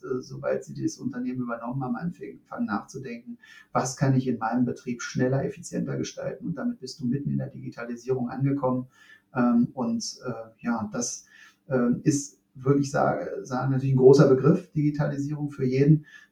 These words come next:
Ähm, ich denke, man muss ganz einfach anfangen, ja. Ähm, wichtig ist, die Kompetenzen im eigenen Betrieb gezielt aufzubauen und zu fördern.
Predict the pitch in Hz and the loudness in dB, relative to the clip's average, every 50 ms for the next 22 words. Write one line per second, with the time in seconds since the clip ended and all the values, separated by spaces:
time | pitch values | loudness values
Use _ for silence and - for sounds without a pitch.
0 | _ _ - 131 127 127 127 127 127 127 127 135 151 - - - - - 135 147 | _ _ 0 2 4 4 4 4 4 2 2 0 -2 -4 -6 -10 -2 2 4 6
1 | 160 156 139 135 139 139 147 - - 160 139 - 151 135 135 135 131 - - - | 6 6 6 4 2 2 0 -2 -4 -6 -6 -6 -6 -6 -6 -8 -8 -6 -2 -2
2 | 160 - - 98 101 101 104 - 139 165 170 - _ - 123 117 117 117 117 - | -2 0 0 -2 -2 -4 -4 -4 -4 -4 -4 -4 _ -6 -4 -2 -2 -2 -2 -2
3 | 127 131 - - 139 147 147 - - 147 - - 131 131 127 131 - 127 135 135 | -4 -6 -6 -6 -4 -4 -4 -4 -6 -8 -4 -4 -2 -2 -4 -6 -8 -8 -8 -8
4 | - - 135 135 135 135 - - 123 127 120 117 - - 113 127 131 131 127 120 | -8 -6 -6 -4 -4 -6 -6 -8 -6 -6 -6 -6 -6 -8 -8 -4 -2 -2 -2 -2
5 | 123 127 - - 131 131 - - - - - - - 160 160 165 165 165 - _ | -4 -6 -6 -4 -6 -4 -4 -6 -8 -6 -4 2 4 8 8 8 8 6 2 _
6 | _ _ - - - - - - 160 151 139 139 139 139 135 131 120 - - - | _ _ -6 -6 -6 -6 -8 -10 -12 -8 -6 -6 -4 -2 -2 -2 -4 -4 -10 -14
7 | _ - 131 131 147 156 156 160 165 165 | _ -2 0 2 4 6 6 6 6 4